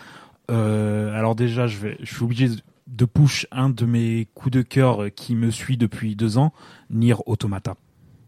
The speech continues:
Juste Nier Automata. L'histoire, l'histoire m'a fait pleurer, clairement. Euh, le système de jeu, bon après, je sais que le système de jeu c'est pas pour tout le monde.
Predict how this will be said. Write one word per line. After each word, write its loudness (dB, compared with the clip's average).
Juste -6
Nier 2
Automata. -2
L'histoire, 2
l'histoire 2
m'a 4
fait 0
pleurer, 0
clairement. 0
Euh, 8
le 4
système 6
de 12
jeu, 12
bon 6
après, 0
je -10
sais -6
que -6
le -2
système -4
de 0
jeu 2
c'est -6
pas -2
pour -2
tout -6
le 2
monde. 4